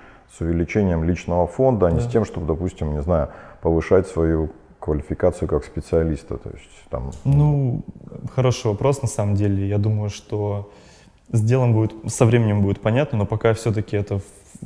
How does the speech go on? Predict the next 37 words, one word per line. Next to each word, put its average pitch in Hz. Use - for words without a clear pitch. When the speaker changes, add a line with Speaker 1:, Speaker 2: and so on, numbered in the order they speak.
Speaker 2:
с -
целью 113
отложить 107
на 104
будущее. 101
И 113
вот, 107
как 110
я 110
говорил, 123
сейчас -
у 107
меня 98
вот 95
в -
инвестиции 104
цель 127
сохранить 104
деньги, 101
а 101
в 101
дальнейшем 107
уже 107
приумножить. 95
И 107
вот 104
этот 101
вот 98
финанс 113
сможет 107
потом 104
пригодиться 101
для 101
того, 104
чтобы 101
его 101
приумножить. 101